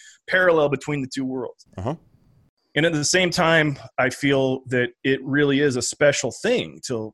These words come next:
Speaker 1: be in a, a position of trust with somebody where they're willing to really share what their experience is and not try to convince you that their experience is something different than what it is, but just to be vulnerable. And,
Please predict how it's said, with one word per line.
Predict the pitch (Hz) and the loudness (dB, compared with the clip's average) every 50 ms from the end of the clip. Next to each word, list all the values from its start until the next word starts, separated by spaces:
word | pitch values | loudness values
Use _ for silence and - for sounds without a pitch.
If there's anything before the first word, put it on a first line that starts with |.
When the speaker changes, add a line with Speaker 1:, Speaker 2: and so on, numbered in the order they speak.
| _ - 113 | _ -10 -2
Speaker 1:
be | 131 131 127 127 127 - 131 | 0 2 2 2 2 0 -4
in | 123 120 120 120 117 _ _ - | -6 -8 -8 -10 -14 _ _ -8
a, | 123 113 107 _ _ - | -8 -8 -8 _ _ -20
a | - - | -20 -12
position | - 123 107 120 135 131 - - 131 113 | -10 -8 -4 -4 -4 -2 -2 -4 -6 -8
of | 101 - | -8 -10
trust | - - - - 160 143 127 - - - - - | -10 -10 -4 0 0 0 0 -2 -8 -10 -12 -14
with | 123 107 | -12 -10
somebody | - - - 110 101 95 92 - - _ _ _ _ _ | -10 -8 -8 -8 -8 -10 -12 -14 -16 _ _ _ _ _
where | - 117 113 113 113 113 | -8 -4 -2 -2 -2 0
they're | 127 123 123 | 0 -2 0
willing | 120 127 135 135 135 131 123 | 0 -2 -2 -2 -4 -6 -6
to | - 123 120 117 110 - _ _ _ - | -6 -6 -4 -6 -6 -10 _ _ _ -16
really | 123 123 139 156 170 170 156 143 | -10 -6 -2 0 0 2 2 0
share | 131 - - 135 127 123 117 113 | 0 0 -2 0 0 0 0 -2
what | 107 104 110 - _ | -4 -6 -10 -12 _
their | - 113 107 | -6 -4 -4
experience | 101 - - - 123 110 107 101 98 95 - - 98 | -4 -6 -8 -6 -6 -6 -6 -6 -10 -12 -12 -12 -10
is | 92 92 98 | -10 -10 -8
and | 131 139 | -8 -2
not | 170 185 190 170 - - _ _ _ _ _ _ _ _ _ - | 0 0 0 0 -2 -4 _ _ _ _ _ _ _ _ _ -10
try | - 160 151 | -2 0 2
to | 135 127 | 2 0
convince | - - 135 123 139 147 147 131 - | 0 -2 -2 0 0 0 0 0 0
you | - 127 123 | 0 0 0
that | 120 120 | 0 -2
their | 117 117 113 | -2 -2 -2
experience | 113 - - - 135 131 120 110 | -2 -4 -6 -4 -2 -2 -2 -4
is | 117 - | -6 -6
something | - 131 117 - 120 110 | -4 -6 -6 -8 -8 -8
different | 104 131 131 - 127 117 | -4 -4 -4 -4 -4 -8
than | 113 107 | -6 -4
what | 110 107 | -4 -2
it | 113 147 | -2 -2
is, | 135 113 | -2 -4
but | 123 120 | -6 -8
just | 117 117 123 - | -8 -6 -10 -8
to | - | -6
be | 131 156 139 | -4 -4 -2
vulnerable. | 139 170 220 208 127 98 92 95 | 0 -2 0 -2 -2 -4 -4 -6
And, | 104 107 | -6 -8